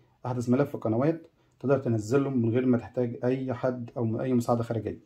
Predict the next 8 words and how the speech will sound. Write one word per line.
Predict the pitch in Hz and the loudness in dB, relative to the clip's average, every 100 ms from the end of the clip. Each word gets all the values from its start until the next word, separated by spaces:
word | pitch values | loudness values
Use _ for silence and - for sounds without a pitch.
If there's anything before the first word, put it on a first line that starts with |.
| _ _ _ _ _ _ _ _ _ _ _ _ _ _ _ _ _ _ _ _ _ _ - | _ _ _ _ _ _ _ _ _ _ _ _ _ _ _ _ _ _ _ _ _ _ -4
طبعًا | 127 110 | 0 0
كمان | 98 110 117 | 0 2 2
في | 110 117 | 2 2
راديو | 117 117 104 98 98 | 0 0 -4 -4 -2
نت | 113 120 117 | -2 -2 -8
كمان | - 104 143 | -4 0 2
ونت | 131 110 117 | 4 2 2
لينك | 110 147 160 | 2 2 2